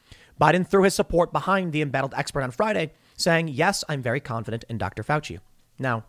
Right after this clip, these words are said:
we learned from Jack Posobiec. He reported a White House official said they were looking for an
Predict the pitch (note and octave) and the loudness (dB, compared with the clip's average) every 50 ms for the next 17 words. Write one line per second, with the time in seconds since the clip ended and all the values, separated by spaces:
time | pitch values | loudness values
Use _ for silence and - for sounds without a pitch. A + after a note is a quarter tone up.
0 | _ _ _ _ _ _ _ - - _ _ - _ - - - - D3+ G3 G#3 | _ _ _ _ _ _ _ -20 -20 _ _ -20 _ -20 -14 -6 -2 -2 0 2
1 | G#3 A#3 A#3 A#3+ A#3 F#3 - F#3+ D#3 B2 D#3+ D#3 - - D3 - - D3 C#3+ A#2 | 4 6 6 4 4 2 -2 -2 -2 -2 -2 -4 -4 -6 -6 -4 -4 -4 -4 -4
2 | G2+ - - _ _ _ - - - - - - - - - - _ _ _ _ | -8 -10 -14 _ _ _ -20 -20 -20 -20 -20 -20 -20 -20 -20 -20 _ _ _ _
3 | _ _ _ - F3+ A3 B3+ D4 - - G3 G3 G3 F#3 F3 D#3 C3 F3 G#3 A3+ | _ _ _ 2 4 4 4 4 2 4 4 6 6 4 4 2 2 2 2 2
4 | A3+ - B3+ - - F#3 - F#3 E3 - F3 D#3 C#3 D3+ D3 D#3 C#3+ C#3 F3 F3+ | 0 0 -2 -4 -4 -4 -2 -2 -2 0 0 -2 0 0 0 0 0 0 0 -2
5 | - G#3+ A3 - - G3 E3+ E3 E3 | 0 -2 -2 0 2 2 2 2 0